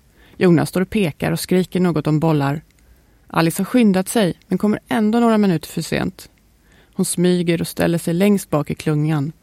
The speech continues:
för att Jonas inte ska upptäcka henne. Klungan börjar springa åt ett håll, dit Jonas pekar. Och Alice hänger inte med. Vad har han sagt?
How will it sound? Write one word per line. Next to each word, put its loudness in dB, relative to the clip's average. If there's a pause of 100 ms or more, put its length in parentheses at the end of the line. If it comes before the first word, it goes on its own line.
(220)
för -6
att -6
Jonas 2
inte -2
ska -8
upptäcka -4
henne. 0 (840)
Klungan 4
börjar 2
springa 0
åt -6
ett -6
håll, -6 (140)
dit -2
Jonas 2
pekar. -4 (800)
Och -4
Alice 2
hänger 2
inte 0
med. 0 (140)
Vad -2
har 0
han 0
sagt? -8